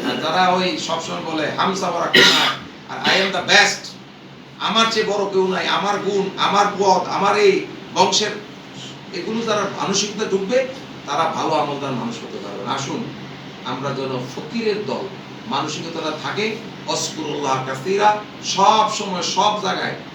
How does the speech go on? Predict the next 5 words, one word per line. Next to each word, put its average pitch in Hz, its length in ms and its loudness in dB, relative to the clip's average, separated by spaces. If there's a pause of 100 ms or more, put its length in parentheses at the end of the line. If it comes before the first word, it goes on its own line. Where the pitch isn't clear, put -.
(680)
স্ত্রীর 240 380 -2
কাছে 233 220 0
গেছি, 226 320 2 (680)
বাজারে 220 420 4
গেছি, 233 300 -2